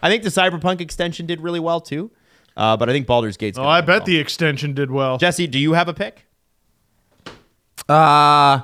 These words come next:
Speaker 3: I played the F one video game a lot this year, actually. I think
Speaker 2: Yeah?
Speaker 3: out
Speaker 2: Can
Speaker 3: of
Speaker 2: you customize your dick?
Speaker 3: <laughs> you customize the livery on the car.
Speaker 2: Oh.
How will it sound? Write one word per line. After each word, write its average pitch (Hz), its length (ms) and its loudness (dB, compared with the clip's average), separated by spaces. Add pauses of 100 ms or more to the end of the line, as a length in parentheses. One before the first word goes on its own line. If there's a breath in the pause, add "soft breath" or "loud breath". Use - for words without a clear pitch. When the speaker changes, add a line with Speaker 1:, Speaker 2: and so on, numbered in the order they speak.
(360 loud breath)
Speaker 3:
I 160 80 2
played 226 200 2
the 196 100 2
F 143 160 0
one 123 200 4
video 104 220 6
game 87 200 4
a 85 40 4
lot 78 200 2
this 80 160 -4
year, 82 120 2
actually. 76 440 -2 (520)
I 107 120 0
think 120 200 0
Speaker 2:
Yeah? - 60 -14 (140)
Speaker 3:
out 113 80 4
Speaker 2:
Can 110 100 6
Speaker 3:
of 104 60 6
Speaker 2:
you 85 120 -4
customize 202 540 2
your 170 100 -2
dick? 156 500 -6
Speaker 3:
<laughs> - 40 -18
you 135 420 2
customize 120 520 0
the 95 160 4
livery 110 420 0
on - 140 -4
the - 60 -8
car. - 400 -8
Speaker 2:
Oh. 202 380 -4